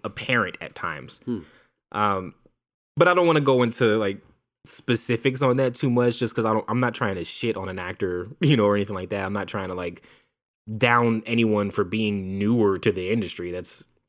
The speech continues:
Speaker 1: n-, not a bad thing, you
Speaker 2: Mm-hmm.
Speaker 1: know? But just me watching, I, there were things where I felt like, "Oh, that feels just," like, it, it took me out of it mentally because I was like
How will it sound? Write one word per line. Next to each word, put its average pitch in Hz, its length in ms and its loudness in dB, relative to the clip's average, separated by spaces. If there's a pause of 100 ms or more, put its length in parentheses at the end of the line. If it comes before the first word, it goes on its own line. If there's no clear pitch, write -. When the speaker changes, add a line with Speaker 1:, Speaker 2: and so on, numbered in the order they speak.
(180)
Speaker 1:
n-, 95 340 -10
not 104 280 6
a 98 40 -2
bad 113 280 2
thing, 90 300 -6
you 95 160 -4
Speaker 2:
Mm-hmm. 90 60 -4
Speaker 1:
know? 95 180 -4 (380)
But 110 420 2 (800)
just 160 260 2
me 160 180 4
watching, 101 460 2
I, 92 120 -4
there 101 200 0
were 101 160 2 (460)
things 110 260 2
where 101 100 4
I 95 60 0
felt 95 320 0
like, 95 240 -6
"Oh, 104 320 -2
that 92 160 -10
feels 104 340 -4
just," - 340 -10 (1000)
like, 117 180 2
it, 131 240 4
it 123 200 2
took 170 240 2
me 131 260 2
out 104 220 4
of 101 120 2
it 95 200 -4
mentally 95 420 -6
because 90 300 -8
I 95 80 -4
was 92 240 -6
like 90 220 -10